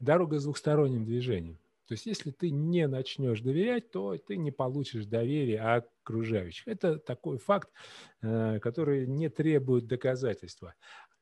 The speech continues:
Как всё-таки руководителю начинать доверять своим сотрудникам? Потому что это не просто вопрос, потому что я вижу, очень многие руководители, они хотят, чтобы сотрудники доверяли ему,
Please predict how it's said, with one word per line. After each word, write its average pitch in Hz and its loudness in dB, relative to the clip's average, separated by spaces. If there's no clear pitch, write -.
Как 214 6
всё-таки 131 2
руководителю 143 4
начинать 135 0
доверять 127 4
своим 107 0
сотрудникам? 107 -2
Потому 143 -2
что 147 2
это 185 0
не 180 -2
просто 233 2
вопрос, 202 6
потому 147 0
что - -6
я 160 -4
вижу, 202 -2
очень 170 -2
многие 165 2
руководители, 151 0
они 180 2
хотят, 175 4
чтобы 120 -2
сотрудники 123 2
доверяли 104 2
ему, 92 -2